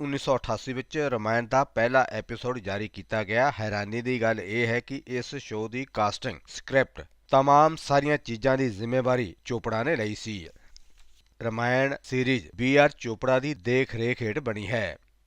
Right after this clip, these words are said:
ਇਸੇ ਸਮੇਂ ਹੀ ਉਹਨਾਂ ਨੇ ਸੋਚ ਲਿਆ ਸੀ ਕਿ ਉਹ ਕੋਈ ਇਤਿਹਾਸਕ ਸੀਰੀਅਲ ਬਣਾਉਣਗੇ। ਫਿਰ ਅਜਿਹਾ ਹੀ ਹੋਇਆ, ਉਹਨਾਂ ਨੇ ਮਹਾਭਾਰਤ ਲਿਆਂਦੀ।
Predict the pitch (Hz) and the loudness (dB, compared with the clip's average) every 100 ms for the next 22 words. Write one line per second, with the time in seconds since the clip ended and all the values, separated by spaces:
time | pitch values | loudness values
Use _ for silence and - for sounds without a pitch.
0 | _ _ _ - _ - 156 - 170 - | _ _ _ -20 _ 2 2 4 0 2
1 | 139 151 160 175 151 160 165 175 190 - | 2 4 2 0 0 4 4 2 -2 -8
2 | 123 123 131 120 123 143 143 165 156 - | -8 -4 0 2 2 0 -8 -10 -10 -6
3 | 143 143 147 151 - 120 - 110 110 117 | -6 -2 -2 -2 -4 -8 -6 -2 -2 -2
4 | 139 - 147 - 117 139 147 110 107 104 | -6 -8 -8 -6 -4 -2 -2 -4 -6 -6
5 | 101 107 80 - _ _ _ _ _ _ | -6 -6 -8 -14 _ _ _ _ _ _
6 | - 170 160 135 131 143 147 143 117 113 | 2 2 4 4 6 8 6 6 2 4
7 | 123 139 139 135 139 139 135 - 113 120 | 4 4 0 0 2 2 0 -4 -2 0
8 | 117 127 117 107 113 113 101 104 95 123 | 2 2 2 0 -2 -6 -4 -4 -4 -6